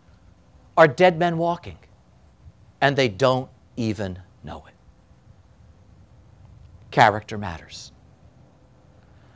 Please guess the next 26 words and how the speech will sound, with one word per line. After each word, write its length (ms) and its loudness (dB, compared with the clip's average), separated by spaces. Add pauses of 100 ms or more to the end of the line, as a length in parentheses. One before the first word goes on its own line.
(720)
Note 140 6
how 180 6
our 140 8
readings 580 0
keep 300 -6
coming 320 -4
back 280 -6
to 100 -12
this. 420 -20 (560)
Character 720 2 (1120)
matters. 640 -8 (960)
And 260 4
character, 640 2
in 140 6
no 160 2
small 260 2
measure, 320 2
begins 380 0
with 100 2
a 60 4
decision. 640 -4 (1040)
Which 180 -4
example 580 0
will 180 -2
I 120 -2
follow? 560 -14